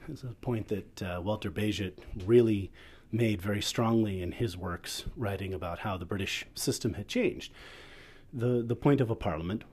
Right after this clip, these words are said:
once it is elected, is to choose an executive and to keep that executive in office, in essence. When you elect a parliament, you are electing the government that results from it, the prime minister and the cabinet.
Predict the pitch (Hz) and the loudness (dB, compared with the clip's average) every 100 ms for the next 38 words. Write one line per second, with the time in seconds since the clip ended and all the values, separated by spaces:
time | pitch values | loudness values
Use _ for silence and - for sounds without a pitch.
0 | - 101 104 107 101 - - 107 98 101 | -10 -2 2 2 0 -4 -6 -6 -4 -2
1 | 98 - 92 131 135 87 95 - 135 147 | -4 -4 0 0 0 -4 -4 -4 -4 -4
2 | - 131 127 127 117 - - - - - | 0 4 6 4 0 -10 -20 -20 -10 -2
3 | 120 104 131 135 113 - 57 - - 110 | 0 6 6 6 2 -2 -10 -14 -8 -8
4 | - - 165 - 117 123 104 98 - 95 | -6 0 2 2 0 0 -2 -4 -2 -4
5 | 90 101 113 - - - - - 87 82 | -2 0 0 0 -8 -10 -10 -6 -6 -4
6 | - 69 - - - - - - - 110 | -6 -6 -8 -8 -14 -18 -18 -14 -2 6
7 | 123 139 131 104 - - - - - - | 10 10 8 4 0 -8 -8 -6 -8 -10
8 | - - - 196 196 190 196 - 214 110 | -14 -20 -10 -6 -4 -4 -6 0 2 2
9 | - - 85 123 - - - 110 101 107 | 0 -4 0 0 -2 -14 -12 -4 0 2
10 | 107 92 127 127 107 98 104 92 104 107 | 0 2 2 4 4 2 -2 -4 -2 -2
11 | 95 - 78 69 57 - - 98 98 120 | -2 -4 -6 -8 -12 -18 -8 -2 2 4
12 | 120 - 107 107 101 95 - - 113 - | 4 2 -2 -2 -4 -6 -4 -2 -2 -2
13 | - - - | -12 -12 -18